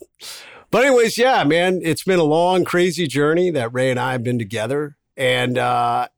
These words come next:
you know, you graduated Buds, and you and I were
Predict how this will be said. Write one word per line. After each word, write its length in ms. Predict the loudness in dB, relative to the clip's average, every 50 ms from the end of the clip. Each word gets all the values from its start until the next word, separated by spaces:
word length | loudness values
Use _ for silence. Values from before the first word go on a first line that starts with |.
| _ _ _ _
you 100 | -6 -4 0
know, 320 | 0 2 0 0 -2 -6 -10 -16
you 400 | -8 -4 -2 0 0 0 -2 -4 -4
graduated 540 | -2 -2 0 0 0 0 0 0 0 0 0
Buds, 500 | 0 -2 -2 -2 -4 -6 -12 -16 -18 -20 _ _ _ -12
and 440 | -8 -6 -4 -4 -4 -2 -2 -2 0
you 120 | 0 2 2
and 80 | 2 0
I 160 | 0 0 -2
were 400 | -2 -2 -2 -2 -2 -4 -6